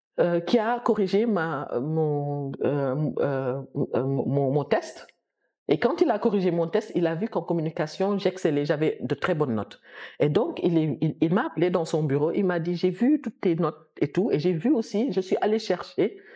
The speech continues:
ton cursus. Et quand j'ai cherché ton cursus, tu as toujours été bien. Et donc, ça veut dire que tu n'es pas faite pour ça.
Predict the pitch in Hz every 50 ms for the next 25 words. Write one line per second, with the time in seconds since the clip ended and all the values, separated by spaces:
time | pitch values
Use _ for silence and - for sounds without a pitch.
0 | - - - - - 180 170 175 - 190 180 - - - 123 - - - - -
1 | - _ _ _ _ _ _ - 160 - - - 285 269 285 262 262 - 233 -
2 | - 233 220 - 208 175 170 - - 175 - - - 285 - - - - 151 160
3 | - 226 220 208 226 - 185 180 - 185 160 135 113 101 - _ _ _ _ _
4 | _ _ _ _ _ _ - - - 156 185 185 190 - 196 185 190 180 277 -
5 | - - 196 - - 170 165 160 170 208 208 - 180 - - - 131 - - -
6 | 113 -